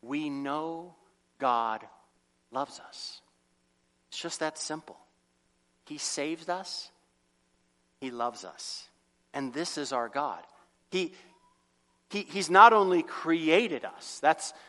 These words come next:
that's how we live. He's actually not only adopted us as daughters and sons, that's where He's our Father to provide and care and oversee us, even chasten us,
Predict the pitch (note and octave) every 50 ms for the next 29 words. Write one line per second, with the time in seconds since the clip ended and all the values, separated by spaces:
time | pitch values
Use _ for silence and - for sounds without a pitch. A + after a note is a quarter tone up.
0 | - _ - F3 F3 - - - - E3+ F3 F3 D#3+ D#3+ D#3 D#3 F3 F3+ D3 A#2
1 | - - - - - G3+ G3 E3 G3 G3 - - G3 F#3+ F#3 F#3+ G#3 A3 G#3+ G#3
2 | G3 F#3+ F#3 F3+ F3+ E3 E3 D#3 - - E3+ E3 F#3 A#3 A#3 - - - D#3 C#3
3 | A#2 A2 A2 B2+ - - - D3 C3+ - - D#3 C#3+ D3 D#3+ D#3+ D#3 D3+ C#3+ -
4 | C#3 C3 B2 - - F3+ D#3+ D3 C3+ B2+ D3 D3 - - - - - - - D3
5 | E3+ D#3 C#3+ - E3+ D3+ D3 C#3 C3 - - - - - E3 E3 F#3 F#3+ F#3 B2+
6 | G#2+ G2 G2 A2+ - - - - _ _ _ _ _ - - - - D3 C3 A#2
7 | D3 D3 D3+ D3+ D#3+ E3 D#3+ D3 C#3 B2+ - - - D3+ C#3+ D3 D3+ D3 C3 A#2+
8 | B2 D3+ D3+ C3 C#3 C#3+ - - - D3 D3+ D#3 D3+ D#3 F3 - - - - -
9 | - - - - G3 F3+ F3 E3 D3+ - - - - - - - F#3 G#3 G3 -
10 | G3+ G#3 A3 A3+ - - -